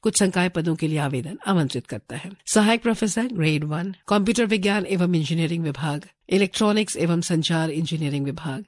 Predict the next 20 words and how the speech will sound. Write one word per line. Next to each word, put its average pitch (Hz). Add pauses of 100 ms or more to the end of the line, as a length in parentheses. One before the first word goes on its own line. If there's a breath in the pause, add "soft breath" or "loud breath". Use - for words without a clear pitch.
फिजिक्स 214
एवं 175
अप्लाइड 175
साइंस 156
विभाग, 156 (160)
गणित 202
एवं 170
कम्प्यूटेशनल 160 (160)
विज्ञान 143
विभाग। 127 (160)
लेवल 196
सातवें 175
वेतन 165
आयोग 156
के 156
अनुसार 160 (260)
पे 170
स्तर 147
बारह 151
होगा। 170